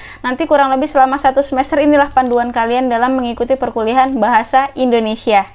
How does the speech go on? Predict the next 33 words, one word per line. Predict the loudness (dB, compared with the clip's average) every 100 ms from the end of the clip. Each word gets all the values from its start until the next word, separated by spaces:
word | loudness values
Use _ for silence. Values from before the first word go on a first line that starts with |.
| -8
Ya, | -6
ingat | -4 0 0 0
ini | 0 0
penggunaannya | -2 -4 -4 -4 -4 -4 -6 -8 -10 -16
ya. | -8 -4 -4 -6 -16 -18 -2
Di | 2 4 4
penggunaan | 4 4 4 2
huruf | 4 2 4
kapital | 0 0 0 0
ini | 2 2 2
ada |
banyak | 4 4 2 2
loh | 2
macamnya. | 2 0 -2 0 -2
Nih | -2 0
ada | -2 0 -2 -2
I | -6 0
F | 0 0
satu | -2 -4 -2 -4
ya, | -4 -4 -4
ada | -2 -2 -4 -4
pertama | -4 -2 0 2
huruf | 2
dipakai | 2 0 0 0
sebagai | -2 -2 0 0 0 -2 -18 -20 -10 -2
awal | 2 2 2
kalimat, | 0 0 0 -2 -2 -10
kemudian | -8 -6 -4 -2 -2
ada | -2 -4
yang | -4 -6
menggunakan | -6 -6 -6 -6
nama | -6 -6 -4 0
orang, | 2 2 2